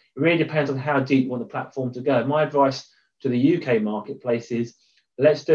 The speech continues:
it in small bite-sized chunks. We've got to do the first piece, which is let's get the enforcement working, let's get this all plugged in. Then if you want to look at things like tariff A P Is or one tariff hub, fine, you, you can do that, but you should do it bit by bit.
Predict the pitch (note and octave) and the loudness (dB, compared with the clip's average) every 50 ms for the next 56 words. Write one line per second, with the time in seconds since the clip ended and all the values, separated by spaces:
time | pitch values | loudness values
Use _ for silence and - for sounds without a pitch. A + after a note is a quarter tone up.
0 | D3 C#3 C3 B2 C3 B2+ - C#3+ C#3 C3+ C3 B2+ B2 B2 - - B2 A#2+ A#2 - | 8 8 6 4 -2 -4 -2 0 0 2 4 2 2 0 0 -2 -4 -4 -4 -6
1 | - A#2+ A2 G#2+ - - - - _ _ _ _ - A#2 - E3+ D#3+ D#3+ - C#3+ | -8 -8 -8 -8 -8 -12 -18 -20 _ _ _ _ -8 0 4 4 4 4 2 -2
2 | C#3+ D3 C#3+ C3+ C3+ C3 - C#3+ C3+ C3 C3 - - C3 A#2+ A#2 - A#2+ - B2+ | 0 2 2 2 2 2 2 4 4 4 2 0 -4 -4 -4 -4 -4 -6 -6 -6
3 | A#2+ - - _ _ _ - C3+ C#3 C#3 C#3 - D#3+ C3+ C#3 C3+ C3 C#3+ C3 B2+ | -6 -8 -10 _ _ _ -4 0 0 0 0 0 0 0 0 0 0 0 0 0
4 | - - - A2 A#2 A#2 A2 - - A#2+ C3+ C3+ C3 - - - - C3 - C3+ | 0 -4 -4 -2 0 0 0 -2 -2 -2 0 0 0 2 0 0 0 -2 -6 -6
5 | B2 - - C3 B2 - - A2+ G#2 G#2 G2+ G2+ - _ _ _ _ _ - A#2+ | -6 -4 -4 -4 -4 -4 -2 -2 -2 -2 -4 -6 -12 _ _ _ _ _ -2 2
6 | D3 D#3 E3 D#3 E3 D#3+ C#3+ C3 - C#3+ C3+ D3 - - D3+ C#3 C3+ C3 C#3 C3 | 4 4 4 4 2 2 0 2 0 0 0 0 -2 0 2 2 2 4 4 2
7 | B2+ - - - _ _ _ _ _ _ - - C#3 C#3 C3 B2+ C3 C3+ C3 C3 | 2 0 -2 -6 _ _ _ _ _ _ -10 -6 -2 0 0 0 2 2 0 0
8 | C3 - C3+ B2+ B2+ C3 B2+ B2 B2+ C3+ B2+ B2 C3 B2+ B2+ B2 B2+ - C3 C3 | 0 0 0 0 2 2 0 0 -2 -2 -2 -2 -2 -4 -4 -6 -6 -8 -8 -6
9 | B2+ B2 B2 - C3+ C3 C3 C3 - _ _ _ _ _ D3+ C#3 B2 A2+ A2+ A#2+ | -6 -6 -8 -6 -4 -4 -4 -4 -6 _ _ _ _ _ -2 -2 0 0 -2 -4
10 | B2+ C3 C3 D3 C3+ C3 C#3 C3 C3+ C#3+ C3+ A#2+ A2 G#2 G2+ - - _ _ _ | -4 -6 -6 -4 -4 -2 0 2 4 4 4 4 4 0 -2 -4 -10 _ _ _
11 | _ - B2+ A#2+ - - - C3 C3+ C3 D3 C3+ C3+ C3 D3+ D#3 D3+ C#3 - - | _ -4 -4 -4 -4 -6 -10 -8 -6 -6 -4 -4 -4 0 4 6 6 6 6 4
12 | - C#3+ C3 - - C#3 B2+ B2 B2 - A#2+ G#2+ - - | 2 2 2 2 2 -2 -2 0 0 0 -2 -2 -4 -8